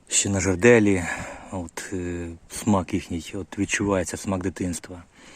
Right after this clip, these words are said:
Отакий, цей, ну, еталонний такий сорт, явно виражений абрикосовий смак. Дуже солодкий, соковитий. Урожайний сорт, е, нічого про нього поганого не скажу.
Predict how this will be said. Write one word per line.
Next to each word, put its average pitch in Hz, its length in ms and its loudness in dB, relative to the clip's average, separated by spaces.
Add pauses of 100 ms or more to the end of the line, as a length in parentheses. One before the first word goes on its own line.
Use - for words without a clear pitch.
(400)
Отакий, 90 540 -4 (360)
цей, 87 380 2 (180)
ну, 127 140 0
еталонний 98 520 0
такий 87 580 -6
сорт, 117 480 2 (960)
явно 98 260 4
виражений 92 640 -2 (480)
абрикосовий 92 580 -2
смак. 87 520 -4 (420)
Дуже 101 220 2
солодкий, 104 480 0
соковитий. 90 720 -4 (1080)
Урожайний 98 420 4
сорт, - 440 0
е, 90 320 0
нічого 107 320 2
про 104 120 -2
нього 98 180 2
поганого 92 320 0
не 90 100 -2 (360)
скажу. 113 400 0